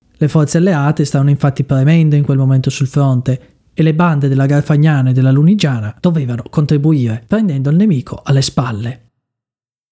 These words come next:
Fin da subito, in realtà, iniziarono le prime difficoltà. Vista l'impossibilità di comunicare prontamente con tutte le brigate, la data di attacco fu posticipata al quattro.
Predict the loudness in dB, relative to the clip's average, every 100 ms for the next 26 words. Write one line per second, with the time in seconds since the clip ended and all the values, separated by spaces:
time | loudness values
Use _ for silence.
0 | _ _ _ _ -4 0 0 0 0 0
1 | -2 -2 0 0 0 0 0 2 2 2
2 | 0 -2 0 0 0 0 -2 -2 -2 -4
3 | -4 -10 -12 _ _ _ _ _ _ -4
4 | -2 0 0 0 -2 -2 -2 -2 0 0
5 | 0 0 0 0 0 0 0 0 2 0
6 | 0 -2 -2 -2 -2 0 0 0 0 -2
7 | -4 -6 -4 -2 -2 0 0 0 -2 -4
8 | -6 -6 -2 0 0 -2 -4 -4 -4 -6
9 | -6 -4 -4 -2 -6 -8 -8 -8 -8